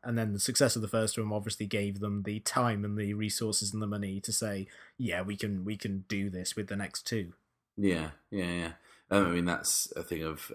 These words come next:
Speaker 2: uh, having the money to do so. There's some really great examples of things that were reshot where perhaps that luxury wasn't there, uh, in the same way. A film like E T, uh, the ending was changed.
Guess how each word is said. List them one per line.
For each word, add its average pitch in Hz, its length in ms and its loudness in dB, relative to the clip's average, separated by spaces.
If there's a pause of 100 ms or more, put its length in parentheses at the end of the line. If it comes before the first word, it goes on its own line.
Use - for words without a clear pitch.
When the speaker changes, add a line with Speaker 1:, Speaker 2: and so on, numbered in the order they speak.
Speaker 2:
uh, 85 180 0
having 85 240 -4
the 80 60 -4
money 87 280 0
to - 100 -6
do 87 180 -2
so. 92 360 2
There's 85 300 0
some 85 200 -2
really 90 260 6
great 80 240 2
examples 82 600 -2
of 80 640 -4 (120)
things 85 220 -4
that 78 80 -2
were 76 100 -2
reshot 82 540 0
where 80 300 2 (480)
perhaps - 240 0
that 92 120 4
luxury 98 300 0
wasn't 95 460 0
there, 73 340 -6 (180)
uh, 80 240 -2
in 80 140 -2
the 80 80 -2
same 82 300 -2
way. 95 340 0
A - 220 -14
film 80 360 -2
like 76 280 -6
E 87 180 -2
T, 104 380 0 (400)
uh, 78 320 2
the 80 180 4
ending 85 340 2
was 82 140 0
changed. 98 640 -2